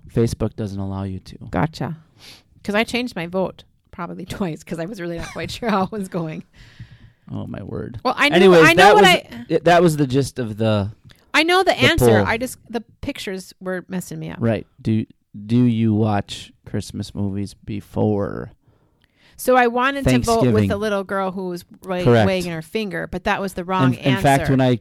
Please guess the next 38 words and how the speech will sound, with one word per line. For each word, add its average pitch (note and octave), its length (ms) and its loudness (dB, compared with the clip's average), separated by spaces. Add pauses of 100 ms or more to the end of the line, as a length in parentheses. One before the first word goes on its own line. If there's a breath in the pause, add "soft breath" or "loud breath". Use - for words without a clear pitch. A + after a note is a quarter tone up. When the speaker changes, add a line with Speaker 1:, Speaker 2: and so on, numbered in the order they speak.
(140)
Speaker 1:
posted C3 400 0
that G#2+ 300 0
gif G#2+ 460 -2 (300)
Speaker 2:
You G#3+ 80 0
did G3 140 0
Speaker 1:
of A#2 80 2
Speaker 2:
it - 40 -6
Speaker 1:
the A#2 100 2
Speaker 2:
for F3 40 -6
Speaker 1:
girl, A2+ 280 4
Speaker 2:
me. A2 100 2
You G#2 60 -4
thought A2 160 0
Speaker 1:
yeah, A#2+ 80 2
Speaker 2:
about G#2+ 160 0
Speaker 1:
it, - 20 -6
Speaker 2:
me. - 140 -6
Speaker 1:
it A2+ 180 -4
totally G#2+ 300 0
Speaker 2:
Mm-hmm. F#3+ 100 -2
Speaker 1:
made G3+ 100 -2
me G3+ 80 -4
think - 140 -10
Speaker 2:
Yes, F3+ 140 -6
Speaker 1:
about - 120 -8
you. G3 60 -4
Speaker 2:
totally. F#3 320 -8
Because, F#3 340 -10
no, F3+ 200 -8
that's E3 240 -10
cheating. F#3 280 -14
You D#3+ 80 -14
can't E3 180 -12
Speaker 1:
But B2+ 60 -2
Speaker 2:
do C3+ 60 2
Speaker 1:
I C#3 40 2
Speaker 2:
it. C#3 40 2
Speaker 1:
have, C3+ 200 -4